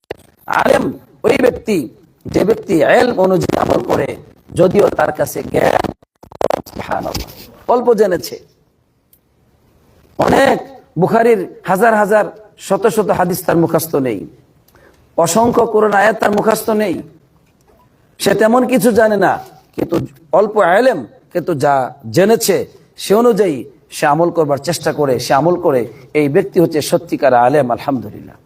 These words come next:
সুতরাং বড় বড় ডিগ্রি নিয়ে যারা বসে আছে, তাওহীদ নাই, সুন্নাহ নাই, কোরআন এবং সুন্নাহর প্রতি আমল নেই, তারা কখনো আলেম হতে পারে না। এজন্য তাদেরকে আলেম বলবেন না, তারা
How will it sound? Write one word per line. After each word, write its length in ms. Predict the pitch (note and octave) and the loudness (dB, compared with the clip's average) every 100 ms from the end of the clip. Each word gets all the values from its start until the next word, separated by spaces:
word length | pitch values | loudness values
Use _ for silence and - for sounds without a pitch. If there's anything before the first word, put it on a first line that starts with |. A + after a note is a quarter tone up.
| _ _ _ _ _ - | _ _ _ _ _ -4
সুতরাং 340 | G3 G3 A3 G#3+ G#3 | 0 2 2 4 2
বড় 100 | A3+ | 4
বড় 160 | A#3+ A#3 A3+ | 2 2 0
ডিগ্রি 220 | A#3+ C4+ B3 | -2 0 0
নিয়ে 120 | A3+ | 0
যারা 140 | F#3+ F#3 | 2 0
বসে 260 | E3+ E3+ F#3 | -2 -2 -4
আছে, 200 | D3 E3 A#2 - _ - _ - - - | -4 -8 -10 -16 _ -20 _ -20 -20 -4
তাওহীদ 340 | - A3+ A#3 A3+ G3+ | 2 2 2 0 0
নাই, 120 | F#3 - | 0 0
সুন্নাহ 300 | C4+ B3+ G#3+ | -2 0 0
নাই, 200 | F3+ D3 G#2 - _ _ _ _ _ | 0 -4 -6 -18 _ _ _ _ _
কোরআন 240 | F#3+ A3 A3 | 2 4 4
এবং 100 | G3 - | 2 0
সুন্নাহর 280 | A3 G#3+ F#3 | 0 2 0
প্রতি 180 | E3+ F#3+ E3+ | 0 0 2
আমল 200 | A3 C#4+ C4 | 4 2 2
নেই, 120 | G#3+ A2+ - _ _ - | 0 -4 -16 _ _ -2
তারা 180 | D3+ C#3+ | 0 0
কখনো 220 | D#3+ D3+ B2 | -2 0 0
আলেম 180 | C#3 D#3 B2+ | 2 2 0
হতে 220 | C3+ G#3 C#4+ D#4 - - _ | 2 4 4 2 -8 -20 _
পারে 200 | - B2+ A#2+ | -4 -2 -2
না। 80 | A#2+ | -6
এজন্য 180 | C3+ D3 D3 | -4 -6 -4
তাদেরকে 260 | C#3+ C#3+ C#3 C#3 | -2 -2 2 2
আলেম 160 | C#3+ | 2
বলবেন 340 | C3 F#3+ E3 C3 G#2+ | 2 2 2 0 -4
না, 80 | - - _ _ _ _ _ _ _ _ | -8 -16 _ _ _ _ _ _ _ _
তারা 140 | F3 | 2